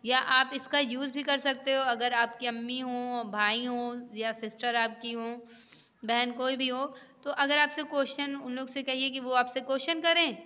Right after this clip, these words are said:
घर के कोई भी चीज़ को लेकर, और आप उनका यस या नो में आंसर दीजिए। तो इससे पता चलेगा कि आपने सीखा क्या है,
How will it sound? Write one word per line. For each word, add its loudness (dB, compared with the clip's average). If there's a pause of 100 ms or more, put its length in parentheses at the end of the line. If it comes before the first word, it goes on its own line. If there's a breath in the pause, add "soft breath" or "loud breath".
घर -4
के 0
कोई 0
भी -2
चीज़ -4
को -6
लेकर, 2
और 2
आप 4
उनका 2
यस 0
या 4
नो -4
में -4
आंसर -4
दीजिए। -6 (340 loud breath)
तो -2
इससे 2
पता 4
चलेगा 2
कि -4
आपने 2
सीखा -2
क्या -6
है, -10